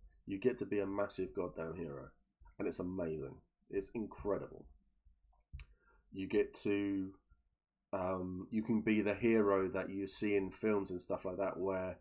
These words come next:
it's, "You all need to run away now. I'm gonna stand here and hold them off. Even if it's just for a few seconds, I will give you the chance to run away." You get to do stuff like that. It's amazing.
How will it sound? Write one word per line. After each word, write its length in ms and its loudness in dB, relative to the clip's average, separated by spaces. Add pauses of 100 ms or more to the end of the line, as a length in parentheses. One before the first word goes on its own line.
(500)
it's, 480 -2 (420)
"You 160 6
all 200 12
need 220 6
to 120 0
run 240 6
away 320 2
now. 360 0 (720)
I'm 220 6
gonna 180 4
stand 420 4
here 380 0
and 120 -6
hold 440 2
them 220 4
off. 440 0 (480)
Even 240 4
if 120 0
it's 120 -6
just 200 -2
for 140 -2
a 60 -6
few 320 0
seconds, 680 -2
I 60 -6
will 160 -2
give 240 0
you 260 0
the 120 0
chance 720 -2 (500)
to 120 -4
run 260 0
away." 420 -2 (540)
You 120 -4
get 140 4
to 80 -8
do 140 0
stuff 320 -6
like 180 -2
that. 260 -2
It's 120 -8
amazing. 460 2